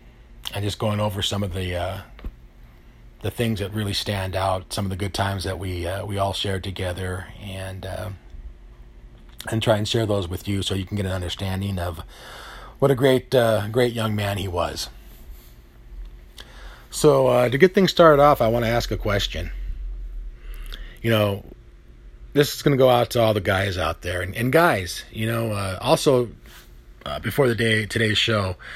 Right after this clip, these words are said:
I was looking at some numbers, and roughly ninety percent of, uh, our listeners are female. And, uh, that, you know what? That's wonderful. I love that, uh, that moms and,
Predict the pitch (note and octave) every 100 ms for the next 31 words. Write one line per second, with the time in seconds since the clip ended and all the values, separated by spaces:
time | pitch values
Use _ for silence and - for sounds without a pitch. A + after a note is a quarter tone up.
0 | - - - A2+ A#2 A#2 A2 G#2+ - G2
1 | G2 F#2+ G2+ G#2 G2+ G2 G#2 A2+ D3+ -
2 | D3+ A#2+ A2 A2 C#3+ D3+ D3 A#2+ - -
3 | C#3 B2 G2+ - - G2+ G2+ G2+ F#2+ F2+
4 | F2 - G2 - - - G#2+ A2 A#2+ -
5 | G2 F#2 F#2 F2+ - F2+ G#2 G2 F#2+ F#2+
6 | F#2 - - C3+ B2+ F2 D2+ - - -
7 | - - - - - - - - - G2
8 | G2 F#2+ F#2+ F#2 E2+ D#2+ D#2 D#2 F#2+ -
9 | - - - A2+ A#2+ - A#2 A#2+ B2 D#3
10 | A2+ G2+ G#2+ A#2 G2+ F2 F2 - G2 G2+
11 | G#2 F#2+ G#2 - - F#2 F#2+ F#2 G2 G2
12 | G#2 G#2 G#2+ F#2+ G2 F#2